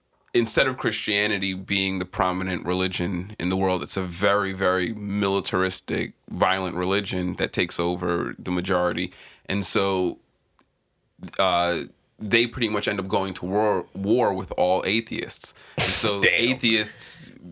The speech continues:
Speaker 1: uh, band together, and they, they use, uh, a lot of, like, you know, very drastic technology because they don't have the same moorings as the, the religious, uh, sect does. The, the religious sect is,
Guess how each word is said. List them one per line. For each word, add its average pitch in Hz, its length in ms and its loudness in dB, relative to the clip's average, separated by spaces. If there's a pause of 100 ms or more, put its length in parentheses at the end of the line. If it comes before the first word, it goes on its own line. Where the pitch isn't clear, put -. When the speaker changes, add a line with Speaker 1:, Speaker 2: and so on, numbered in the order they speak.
(160)
Speaker 1:
uh, 92 600 2 (160)
band 101 320 2
together, 95 360 2
and 92 140 0
they, 92 300 0 (420)
they 110 140 4
use, 110 760 0
uh, 85 500 0 (280)
a 98 80 2
lot 98 240 2
of, 90 260 -4
like, 85 360 -4 (600)
you 120 80 2
know, 95 200 0
very 104 240 0
drastic 104 520 -2
technology 101 600 0
because 90 200 -4
they 101 120 4
don't 98 160 0
have 92 380 -2
the - 80 -4
same 87 680 0
moorings 95 480 0
as 87 200 -2
the, 85 320 0
the 87 120 -2
religious, 90 640 0
uh, 85 360 0
sect - 320 -2
does. - 200 -4 (220)
The, 104 140 0
the 110 180 0
religious 143 300 2
sect 139 180 0
is, 104 180 0